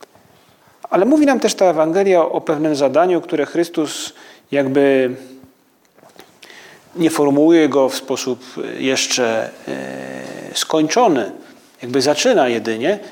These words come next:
je formułować, e, o pewnym zadaniu, które kieruje do nas, gdy powołuje swoich uczniów. To jest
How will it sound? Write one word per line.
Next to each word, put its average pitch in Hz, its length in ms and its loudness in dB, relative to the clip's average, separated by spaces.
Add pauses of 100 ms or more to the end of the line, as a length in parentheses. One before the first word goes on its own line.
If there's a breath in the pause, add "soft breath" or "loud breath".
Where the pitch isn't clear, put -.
je 131 100 0
formułować, 156 720 0 (580 loud breath)
e, - 120 -12 (260)
o 151 100 -6
pewnym 160 280 2
zadaniu, 170 380 2
które 170 220 -2
kieruje 156 380 2
do 139 140 0
nas, 139 300 -4 (680 loud breath)
gdy 151 180 0
powołuje 156 500 2
swoich 135 340 -2
uczniów. - 440 -8 (1080)
To - 100 -6
jest 135 120 -4